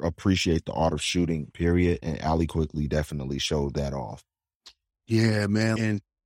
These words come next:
Speaker 2: it looked like she was moving slow, but she was just moving at her speed too. I was like, "Oh, snap, okay," 'cause then she started turning up, and I was just like,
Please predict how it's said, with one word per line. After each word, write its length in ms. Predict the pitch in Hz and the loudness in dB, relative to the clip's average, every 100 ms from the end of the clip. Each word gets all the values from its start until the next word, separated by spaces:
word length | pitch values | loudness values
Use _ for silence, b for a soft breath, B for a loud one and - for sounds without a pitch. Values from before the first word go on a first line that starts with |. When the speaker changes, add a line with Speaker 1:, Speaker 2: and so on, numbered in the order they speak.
| - | -2
Speaker 2:
it 80 | |
looked 200 | 156 214 | 2 2
like 140 | 180 160 | 2 2
she 140 | 180 | 2
was 160 | 170 110 | 0 0
moving 300 | 110 147 117 | 0 2 2
slow, 300 | - 135 143 | 2 2 2
but 120 | 98 | 0
she 100 | - | 0
was 140 | 170 | 0
just 140 | 110 90 | 0 -2
moving 220 | 110 107 | -2 0
at 120 | 101 | 0
her 120 | 92 | -2
speed 460 | 87 - 117 156 107 | -4 0 2 4 2
too. 340 | - 143 123 - B B B | 2 0 0 -6 B B B
I 120 | - 165 | -2 0
was 160 | 110 | 0
like, 140 | 98 90 | -2 -2
"Oh, 220 | 135 139 | 2 2
snap, 240 | - 180 | 2 -2
okay," 240 | 185 180 139 | -4 0 -2
'cause 180 | 113 101 | 0 -2
then 140 | 107 | -2
she 100 | 175 | -2
started 260 | 170 131 101 | 0 0 0
turning 400 | - 127 123 110 | 2 4 4 4
up, 200 | 147 - | 0 0
and 100 | 127 | -2
I 40 | |
was 120 | 165 | 0
just 160 | 113 - | -4 -6
like, 160 | 95 | -6